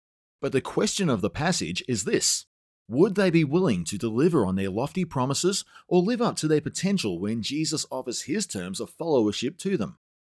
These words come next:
It's clear that all of these men like the idea of following Jesus. In the Greek, the idea of following is that of companionship, or of people who are traveling the same way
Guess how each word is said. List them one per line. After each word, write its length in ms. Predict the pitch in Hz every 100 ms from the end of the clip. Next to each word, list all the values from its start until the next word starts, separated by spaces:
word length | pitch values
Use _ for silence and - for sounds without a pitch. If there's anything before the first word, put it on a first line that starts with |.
| _
It's 140 | - -
clear 340 | - 240 220
that 140 | 117 110
all 200 | 160 240
of 120 | 190
these 220 | 151 131
men 280 | 123 127 127 -
like 420 | 101 160 - - 110
the 120 | 123
idea 300 | 123 113 135
of 160 | 113
following 460 | - 147 127 120 117
Jesus. 560 | 165 156 - - - - _ _ _ _ _
In 180 | 135 156
the 100 | 160
Greek, 360 | 196 226 - - -
the 120 | 196
idea 280 | 214 202 196
of 140 | 156
following 560 | - 196 214 120 92 110
is 160 | 110
that 160 | 127 131
of 180 | 131 -
companionship, 840 | 185 180 202 196 120 92 - - - -
or 240 | 143 156
of 100 | 151
people 340 | 156 214 226 196
who 140 | 165
are 200 | 151 139
traveling 480 | - 185 190 180 165
the 80 | 123
same 380 | - - 185 175
way 300 | 90 95